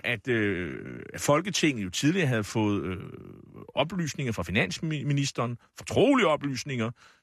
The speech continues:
som offentligheden så senere hen kunne læse i Politiken. Og det her, det er jo et spørgsmål om, hvor hø-, hvor stor fortrolighed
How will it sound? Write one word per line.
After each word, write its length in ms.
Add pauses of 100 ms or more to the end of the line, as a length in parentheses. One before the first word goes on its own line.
som 180
offentligheden 520
så 140
senere 420
hen 200
kunne 180
læse 260
i 40
Politiken. 500 (360)
Og 100
det 80
her, 100
det 80
er 20
jo 40
et 40
spørgsmål 460
om, 220 (500)
hvor 180
hø-, 340
hvor 80
stor 280
fortrolighed 960